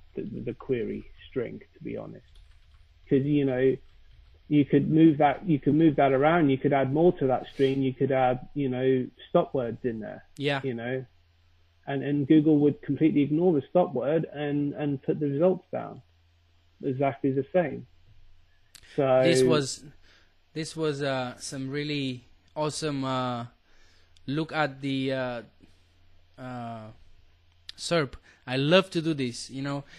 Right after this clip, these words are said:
Speaker 2: there's, there's, uh, other videos out there that they, they just talk about it, but, uh, when you have a visual about it as well, it's much more helpful.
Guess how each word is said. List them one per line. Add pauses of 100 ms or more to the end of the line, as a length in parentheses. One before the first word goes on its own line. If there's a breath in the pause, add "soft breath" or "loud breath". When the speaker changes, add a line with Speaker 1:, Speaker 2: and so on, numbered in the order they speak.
(260 loud breath)
Speaker 2:
there's,
there's, (840)
uh,
other
videos
out
there
that
they,
they
just
talk
about
it,
but,
uh, (420 soft breath)
when
you
have
a
visual
about
it
as
well,
it's
much
more
helpful.